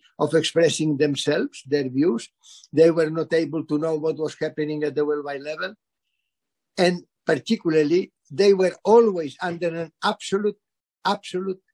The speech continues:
male power. Male power. Was, uh,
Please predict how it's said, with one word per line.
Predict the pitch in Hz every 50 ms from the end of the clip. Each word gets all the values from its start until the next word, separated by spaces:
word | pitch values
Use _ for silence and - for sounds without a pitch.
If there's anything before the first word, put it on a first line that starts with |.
| _ _ _ _ _ _ _ _ _ _ _ _ _ _ _ _ _ _ _ _ _ _ -
male | 151 160 175 185 196 190 180 - _ _ _ _
power. | - - - - - - _ _ -
Male | - 143 160 190 220 233 226 214 - -
power. | - - - - - - _ _ _ _ _ _ _ _ _ - - - - -
Was, | 170 175 165 - -
uh, | 170 165 165 -